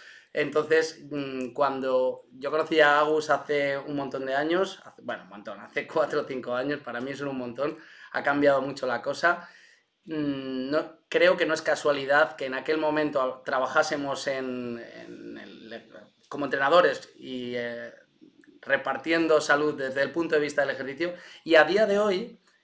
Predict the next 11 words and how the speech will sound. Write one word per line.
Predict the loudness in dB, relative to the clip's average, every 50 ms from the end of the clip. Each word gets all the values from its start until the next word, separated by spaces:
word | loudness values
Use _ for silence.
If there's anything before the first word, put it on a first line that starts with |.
| _ _
él | 0 2 2 2 0 -4 -10 -16 _ _ _ _ _ _ _ _ _
se | -10 -8 -6 -6
sigue | -4 -4 2 4 6 6
dedicando | 6 4 2 2 2 4 4 4 4 4
a | 2
esto | 2 0 0 2 2 2 2 2
del | 0 0 -2 -2 -4
ejercicio, | -4 -6 -8 -8 -8 -8 -10 -4 0 2 2 2 2 0 -4 -12 _ _ _ _
pero | 0 0 2 2 0 0
sobre | 0 -2 -4 -4 -2 -4 -4 -2
todo | 0 0 2 4 4 2 2 0